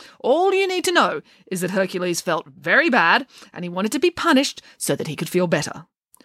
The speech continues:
"Oh, like you did that time you ate a hundred and fifty-seven custard pies without sharing," said Boris. "Please don't mention that day," said Nanny Piggins. "I did my time.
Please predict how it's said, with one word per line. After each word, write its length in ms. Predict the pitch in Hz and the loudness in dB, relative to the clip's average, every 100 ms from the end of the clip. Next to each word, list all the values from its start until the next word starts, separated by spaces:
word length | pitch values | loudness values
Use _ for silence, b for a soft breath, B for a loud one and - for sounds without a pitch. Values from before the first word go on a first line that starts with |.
| b b - | b b -8
"Oh, 280 | 381 330 190 B 262 - | 0 2 2 B -10 -2
like 260 | 403 381 | 0 0
you 200 | 427 494 | -2 -4
did 240 | 508 170 202 B B | 0 0 0 B B
that 180 | 320 | -2
time 200 | - 294 | 0 2
you 100 | 269 262 | 4 2
ate 100 | 262 | 0
a 60 | 220 | -4
hundred 380 | 269 311 294 | 0 2 2
and 120 | 285 254 | 0 0
fifty-seven 580 | 285 262 254 269 247 | -2 -2 -2 0 0
custard 440 | 226 254 254 247 247 | 0 -2 -2 -4 -6
pies 400 | 294 262 165 175 | -6 -2 -2 0
without 300 | 233 226 - | 0 0 2
sharing," 560 | - 202 240 135 127 202 B | 2 2 0 0 -4 -10 B
said 300 | - 170 156 | -4 -4 -2
Boris. 480 | - - 220 - - B B B _ | -4 -4 -4 -6 -8 B B B _
"Please 420 | - 220 156 123 | 0 2 2 -2
don't 160 | 156 - | -6 -8
mention 240 | 143 110 | -8 -8
that 140 | 120 - | -8 -8
day," 180 | - | -6
said 180 | 143 139 | -6 -6
Nanny 180 | 143 151 | -6 -8
Piggins. 360 | 165 156 151 - B B - | -8 -8 -8 -12 B B -2
"I 100 | 196 | 0
did 220 | 233 269 | 2 2
my 160 | 330 | 2
time. 320 | 330 247 240 | 2 -2 -2